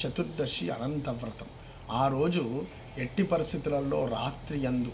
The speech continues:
రాత్రి లోపల ఎట్టి పరిస్థితులలో నిమజ్జనోత్సవాన్ని నిర్వహించవలసిందిగా ఆశీస్సులను అందజేస్తూ, ఇంకొక ఇబ్బంది కూడా ఉంది. ఈ సంవత్సరం ఏడవ తేదీ రోజు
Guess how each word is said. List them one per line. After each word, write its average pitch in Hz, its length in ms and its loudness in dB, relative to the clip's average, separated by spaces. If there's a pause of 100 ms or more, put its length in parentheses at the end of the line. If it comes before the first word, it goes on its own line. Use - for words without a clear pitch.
(120)
రాత్రి 135 480 0
లోపల 135 680 4 (460)
ఎట్టి 135 280 0
పరిస్థితులలో 151 960 0 (140)
నిమజ్జనోత్సవాన్ని 131 1120 -2
నిర్వహించవలసిందిగా 117 1500 -2 (400)
ఆశీస్సులను 123 600 -2
అందజేస్తూ, 117 680 -2 (760)
ఇంకొక 160 360 2 (380)
ఇబ్బంది 147 400 2
కూడా 135 220 2
ఉంది. 123 280 0
ఈ 117 40 -2
సంవత్సరం 120 760 -4 (160)
ఏడవ 175 340 6
తేదీ 147 340 0
రోజు 117 280 -4